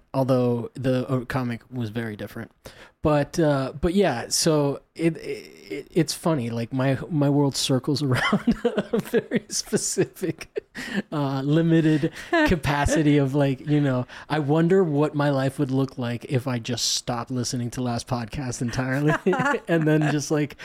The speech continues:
Speaker 1: "Oh my God, I'm so happy all the time." <laughs>
Speaker 2: Well, they, I mean, let me ask you this. Not that we need to go down this road too far, but what do you feel about their U F O stuff? 'Cause I,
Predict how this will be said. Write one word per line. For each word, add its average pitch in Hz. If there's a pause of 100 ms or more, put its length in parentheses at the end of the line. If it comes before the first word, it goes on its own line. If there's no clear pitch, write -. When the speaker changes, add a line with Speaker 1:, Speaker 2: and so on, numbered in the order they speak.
(400)
Speaker 1:
"Oh 262
my 302
God, 220
I'm 175
so 240
happy 226
all 156
the 147
time." -
<laughs> - (1120)
Speaker 2:
Well, 320
they, 359
I 240
mean, 247
let 247
me 254
ask 247
you 233
this. 220
Not 220
that 226
we 226
need 208
to 196
go 185
down 165
this 165
road 170
too 190
far, 180
but 175
what 220
do 277
you 294
feel 277
about 226
their 202
U 196
F 185
O 180
stuff? 156
'Cause 190
I, 214